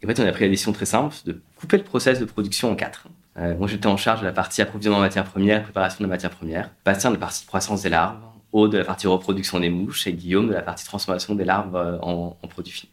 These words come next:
Et là, tu prends ton bâton, bâton de pèlerin et tu réfléchis quels sont les dispositifs qui peuvent fonctionner. Tu vas,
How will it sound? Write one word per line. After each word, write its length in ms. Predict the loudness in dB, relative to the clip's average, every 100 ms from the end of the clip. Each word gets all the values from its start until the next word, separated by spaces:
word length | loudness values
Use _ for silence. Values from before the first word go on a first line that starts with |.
| 2
Et 40 |
là, 100 | 2
tu 140 | 2
prends 160 | 0 0
ton 120 | 2
bâton, 240 | 0 0 -4
bâton 240 | -6 -6
de 40 | -4
pèlerin 280 | -2 0 -2
et 40 |
tu 140 | -4
réfléchis 320 | -8 -8 -8 0
quels 140 | 0
sont 140 | 2 2
les 80 |
dispositifs 720 | 0 -2 -6 -6 -6 -8 -10 -12
qui 80 |
peuvent 120 | -14 -10
fonctionner. 600 | -6 -6 -4 -2 0 -2
Tu 160 | -2
vas, 360 | 2 4 4